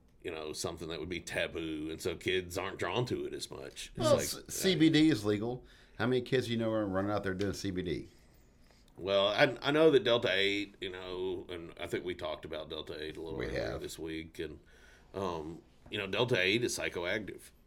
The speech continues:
Speaker 1: And so the, I think the U S D A made a mistake, or the Department of Ag, when they put in the Farm Bill that it's not psychoactive or whatever
Speaker 2: Did they
Speaker 1: the
Speaker 2: make a
Speaker 1: mistake
Speaker 2: mistake,
Speaker 1: was.
Speaker 2: though? Did
Speaker 1: Right.
Speaker 2: they?
Speaker 1: But, um, I mean, if you're g-, you, you probably need to put it in the same boat as marijuana.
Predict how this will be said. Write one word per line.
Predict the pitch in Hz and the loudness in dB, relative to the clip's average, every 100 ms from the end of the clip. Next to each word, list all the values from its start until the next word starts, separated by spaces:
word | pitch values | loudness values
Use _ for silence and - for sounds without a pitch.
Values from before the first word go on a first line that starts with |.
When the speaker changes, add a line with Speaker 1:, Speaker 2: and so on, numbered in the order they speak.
| _ - | _ -8
Speaker 1:
And | 78 76 76 | -6 -6 -6
so | - 80 76 73 78 69 | -6 -6 -6 -6 -6 -8
the, | 80 80 | -8 -6
I | |
think | 85 92 82 | -6 -6 -4
the | 85 | -6
U | 82 90 | -4 -4
S | 90 | -4
D | - 90 | -2 0
A | 107 101 90 | 2 2 0
made | 90 87 | -2 -4
a | |
mistake, | 85 - 101 101 92 - | -6 -4 0 2 0 -2
or | 82 | -6
the | 80 | -6
Department | 95 90 80 | -6 -6 -6
of | 82 | -4
Ag, | 95 87 85 | -2 -4 -6
when | 82 | -8
they | 82 | -6
put | 82 85 | -4 -4
in | 82 | -4
the | |
Farm | - 87 87 | -6 -6 -4
Bill | 82 80 | -4 -4
that | 87 85 | -6 -8
it's | 76 - - | -8 -12 -6
not | 90 104 - | -2 -2 -4
psychoactive | 80 73 60 76 76 - 85 | -6 -6 -8 -8 -8 -6 -6
or | 78 | -6
whatever | 85 110 | -4 -2
Speaker 2:
Did | 113 | 0
they | 117 | 0
Speaker 1:
the | |
Speaker 2:
make | 113 110 | 0 0
a | 98 | 0
Speaker 1:
mistake | 90 104 | -2 0
Speaker 2:
mistake, | 98 | -2
Speaker 1:
was. | 85 | 0
Speaker 2:
though? | 95 92 98 - - - - | -2 -4 -10 -20 -20 -12 -4
Did | 90 | 0
Speaker 1:
Right. | 87 | 2
Speaker 2:
they? | 85 82 - - - - - - - - - | 2 -2 -14 -20 -18 -18 -20 -20 -20 -20 -2
Speaker 1:
But, | 120 113 101 107 | 4 4 4 2
um, | 98 85 80 | 2 2 -2
I | 113 | -2
mean, | 104 | 0
if | 98 | 2
you're | 120 | 2
g-, | 117 - - - - - 87 | 2 -4 -20 -20 -20 -20 -18
you, | 101 - | -14 -4
you | 117 | 2
probably | 135 127 110 | 6 6 6
need | 98 | 0
to | 90 | 0
put | 95 | -2
it | 87 | -2
in | |
the | 85 | -2
same | - 95 85 | -2 -2 -2
boat | 87 87 | -4 -4
as | 87 | -6
marijuana. | 90 73 80 82 | -6 -8 -8 -10